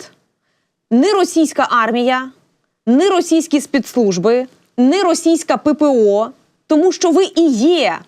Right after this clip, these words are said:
та засічна черта, яка має обороняти всю велику територію Росії. Тому передивіться фільми, вдохновітесь і агли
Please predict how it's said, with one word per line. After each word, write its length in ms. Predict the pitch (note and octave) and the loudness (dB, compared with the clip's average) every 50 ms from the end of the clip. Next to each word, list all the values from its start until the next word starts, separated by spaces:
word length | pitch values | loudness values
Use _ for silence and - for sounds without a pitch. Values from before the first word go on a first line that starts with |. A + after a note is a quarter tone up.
| _ _ _ _ _ _ _ _ _ | _ _ _ _ _ _ _ _ _
та 160 | - D#4 E4 | -2 -2 0
засічна 640 | A3+ C#4 C#4 - - G4 - - - D4 C#4 C4 B3 | 0 0 -2 -2 -2 -4 -2 -2 -2 -2 0 0 -2
черта, 460 | B3 - - A3+ G#3 - E4 F#4 G#4+ G#4 - _ _ _ _ _ _ _ _ _ _ _ _ _ _ _ _ _ _ _ _ _ _ _ _ _ _ - | -4 -4 -4 -4 -4 -2 -2 -2 -2 -4 -8 _ _ _ _ _ _ _ _ _ _ _ _ _ _ _ _ _ _ _ _ _ _ _ _ _ _ -6
яка 280 | - A3 E4 E4 F#4 F4 | -2 -2 -2 0 0 -2
має 260 | C4+ D#4+ G4 G4+ G4 - | 0 0 0 0 0 0
обороняти 720 | - E4+ A3+ C#4+ D4+ C#4 B3 A#3 D#4 F#4+ F#4 F#4 C#4+ B3 | 0 0 0 0 0 0 0 0 -2 -2 -2 -2 -2 -2
всю 260 | A3 - - - F4 C#4 | -4 -4 -2 -2 -2 0
велику 500 | A#3 C#4 A#3+ A3 D#4 G4 - F#4+ F#4 F4+ | 0 0 0 2 0 0 0 0 0 0
територію 540 | - E4 D#4+ D#4 - C#4+ D4+ D4 C#4+ C#4 C4 | 0 0 -2 -2 0 0 0 0 0 0 0
Росії. 540 | B3+ C4 - - C4 B3+ G#3 F3 D#3+ - - _ _ _ _ _ _ _ - | 0 -2 -4 -4 -4 -4 -2 -4 -6 -10 -10 _ _ _ _ _ _ _ -2
Тому 360 | D#4+ E4 F4+ G4+ G#4 F#4 - - - | 0 0 2 2 0 0 -2 -2 -2
передивіться 640 | D4 F#4 F#4 E4+ A#3+ D4+ D4 F#4+ G4 G4 - D#4+ C4 | -2 0 0 0 0 2 0 0 -2 -2 -4 -6 -4
фільми, 500 | - - B3+ A3 G3 G#3 A3+ C4+ D4 - _ _ _ _ _ _ _ _ - - | -2 -2 -2 -2 -2 -4 -6 -8 -10 -12 _ _ _ _ _ _ _ _ -6 -2
вдохновітесь 1000 | G3+ G#3 G#3 E4 F#4 - E4 F4 F#4 C#4 B3 A3 F3+ - B3 C#4 - - - _ _ _ _ _ _ _ _ _ _ - | 0 0 2 0 0 -2 -2 0 0 0 0 0 -2 -4 -6 -8 -8 -12 -20 _ _ _ _ _ _ _ _ _ _ -2
і 220 | D4 F4+ G4+ G4 - | 0 0 0 0 -2
агли 580 | D#4 D#4 D4+ C4 B3 C#4 C4+ C4+ D#4 F4+ G4 | -4 -2 -2 0 0 2 2 2 2 0 -2